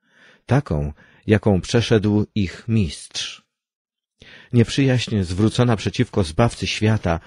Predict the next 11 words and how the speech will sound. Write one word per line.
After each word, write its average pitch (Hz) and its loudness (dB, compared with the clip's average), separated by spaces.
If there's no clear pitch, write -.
dotknie 120 0
także 98 -2
tych, - -4
którzy - -2
uwierzą 85 0
w 80 -12
Jego 85 -4
imię. 69 -10
Historia 120 0
wczesnego 107 0
Kościoła 98 0